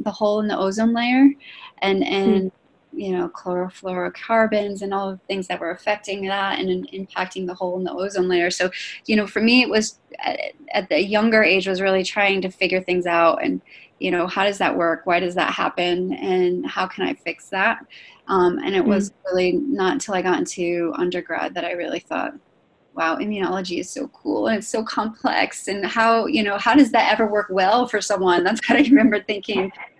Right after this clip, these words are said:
Speaker 1: you know,
Speaker 2: <laughs>
Speaker 1: <laughs> how are, you know, how are we all not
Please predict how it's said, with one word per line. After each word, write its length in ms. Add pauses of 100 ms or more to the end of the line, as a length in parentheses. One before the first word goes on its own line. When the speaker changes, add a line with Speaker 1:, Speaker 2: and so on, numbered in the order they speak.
(120)
Speaker 1:
you 80
know, 180
Speaker 2:
<laughs> 440 (140)
Speaker 1:
<laughs> 400
how 200
are, 260
you 200
know, 260
how 100
are 140
we 140
all 240
not 220